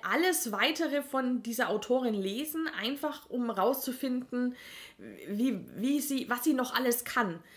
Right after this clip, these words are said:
Weil das konnte sie so gut, mir das so gut mitzugeben. Und ich hab das einfach so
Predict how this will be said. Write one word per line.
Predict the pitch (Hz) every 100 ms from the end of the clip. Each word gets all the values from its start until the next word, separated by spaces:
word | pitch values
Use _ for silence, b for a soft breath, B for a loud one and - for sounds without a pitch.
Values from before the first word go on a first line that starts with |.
| B B B
Weil | 202 202
das | 247 311 -
konnte | - 302 269
sie | 202 214 220
so | 196 320
gut, | 269 311 247
mir | 226
das | 220 214 -
so | 311
gut | 277 302 - -
mitzugeben. | 240 302 - 311 233 226 202 180 165 175 B B B B B
Und | 226 220 208 - - _
ich | - 226 294
hab | 320
das | 269 269 -
einfach | 262 294 285 269 254 - -
so | 311 320 330